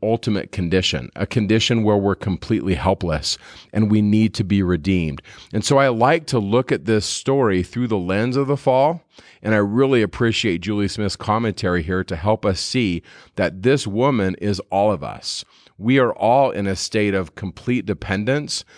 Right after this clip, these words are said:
and we can't be saved on our own initiative. We need to take initiative, but it's the Savior that can save us. And so there's so many parallels here. Like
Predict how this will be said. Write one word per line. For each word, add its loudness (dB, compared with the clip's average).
and -2
we 2
can't 0
be 2
saved 2
on 0
our 0
own -2
initiative. -2
We 0
need 4
to 0
take 0
initiative, -4
but 0
it's -4
the -4
Savior 0
that -4
can -6
save -4
us. -8
And -8
so -2
there's 2
so 2
many 0
parallels 0
here. -4
Like 0